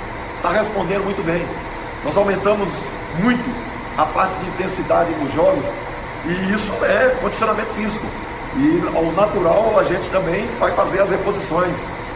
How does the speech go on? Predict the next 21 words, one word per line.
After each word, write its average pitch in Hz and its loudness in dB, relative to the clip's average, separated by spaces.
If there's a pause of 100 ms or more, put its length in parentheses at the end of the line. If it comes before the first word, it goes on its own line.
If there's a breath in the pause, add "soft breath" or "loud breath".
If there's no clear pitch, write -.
(120)
é, 143 0
em 143 -4
cima 170 0 (480)
de, 165 -4
de, 151 -2
não 233 2
de 226 -2
condicionamento 175 0
físico, 175 -6
mas 190 -4
em 294 -6
cima 269 0
de 233 -2 (120)
ausências 185 0
que 160 -4
muitas 170 -2
vezes 170 -2
acontecem 165 0 (480)
num 175 0
campeonato 170 2
duríssimo 175 -2